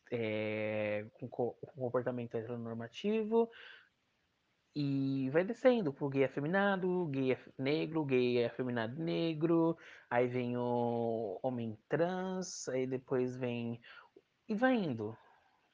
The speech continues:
Entendeu? Tem muitas camadas, até mesmo dentro de qualquer outra questão, é, outras minorias, tem camadas, essas camadas, e a gente,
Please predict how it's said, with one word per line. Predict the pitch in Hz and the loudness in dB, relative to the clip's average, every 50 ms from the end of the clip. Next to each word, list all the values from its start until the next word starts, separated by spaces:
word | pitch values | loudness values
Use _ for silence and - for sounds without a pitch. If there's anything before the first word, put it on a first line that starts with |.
| _ _ _ _ _ _ _ 139 | _ _ _ _ _ _ _ -8
Entendeu? | 147 160 175 170 | -4 -2 -2 0
Tem | - 190 | 0 0
muitas | 185 175 170 165 175 175 175 170 160 151 143 - _ - 127 - | 2 2 2 4 2 2 2 0 -2 -4 -6 -6 _ -6 -6 -4
camadas, | - - 131 127 120 117 117 120 120 120 120 | -4 -4 -2 -2 -2 -4 -4 -4 -2 -2 -2
até | 135 135 - 180 | -2 -2 -2 -4
mesmo | 170 160 165 170 160 151 | -2 -2 -2 -2 -2 -2
dentro | 143 147 151 160 139 165 - 156 143 | -2 -4 -4 -4 -6 -8 -8 -8 -8
de | 147 - | -8 -4
qualquer | - 151 143 143 - - 175 - - _ | -2 -2 -2 -2 -2 -2 -2 -2 -2 _
outra | - 160 175 196 190 - _ _ - 147 135 123 117 - - - - - - - _ _ | 0 0 0 0 -2 -6 _ _ -4 0 0 0 0 -4 -12 -20 -20 -20 -20 -20 _ _
questão, | - 135 127 - - 131 123 127 123 - | -6 -6 -2 0 0 0 0 -2 -2 -2
é, | 131 123 120 117 117 113 113 113 110 110 110 110 110 107 107 - _ _ _ _ | -2 0 0 0 0 -2 -4 -4 -4 -6 -6 -8 -10 -12 -14 -18 _ _ _ _
outras | 139 139 139 156 131 | -4 -2 -2 -2 -2
minorias, | 139 143 143 135 117 113 123 156 170 151 117 110 110 - - - _ _ _ _ _ - - _ _ _ _ _ _ _ | -2 -2 -2 -2 -2 0 -2 0 0 0 0 0 -2 -6 -12 -20 _ _ _ _ _ -20 -20 _ _ _ _ _ _ _
tem | - 196 190 202 202 190 | 0 2 2 4 2 0
camadas, | - - 165 151 143 139 139 139 147 147 151 143 147 | 2 2 2 4 4 2 2 0 0 0 0 0 -2
essas | 147 143 - | -2 -4 -4
camadas, | - 165 147 143 143 147 151 147 - 208 - | -4 -2 0 2 0 0 -2 -4 -8 -8 -8
e | 170 190 208 214 | -2 0 2 2
a | 208 | 2
gente, | 202 240 226 - - - _ | 2 -2 -4 -4 -6 -12 _